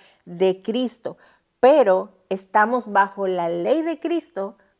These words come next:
como una regla de vida, como una manera de, de vivir en nuestro día a día. Ahora, Charvela, una, em, em, un truco,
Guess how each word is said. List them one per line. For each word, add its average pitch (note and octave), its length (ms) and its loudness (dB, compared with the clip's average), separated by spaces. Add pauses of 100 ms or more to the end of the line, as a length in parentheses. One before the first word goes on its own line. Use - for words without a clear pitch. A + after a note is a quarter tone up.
como F3 260 -6
una G3+ 200 -6
regla F#3 560 -6
de E3 140 -10
vida, E3 360 -10
como E3 200 -12
una G3 140 -8
manera G3+ 380 -6
de, F3+ 200 -8
de F3+ 280 -8
vivir A3 460 -10
en G3+ 100 -8
nuestro F3+ 340 -10
día D#3+ 200 -10
a D3 40 -12
día. - 220 -18 (400)
Ahora, F#3+ 460 2
Charvela, - 480 -4 (320)
una, C4 560 0
em, F#3 640 -4
em, F3 500 -8 (260)
un B3 200 -2
truco, F3+ 500 -4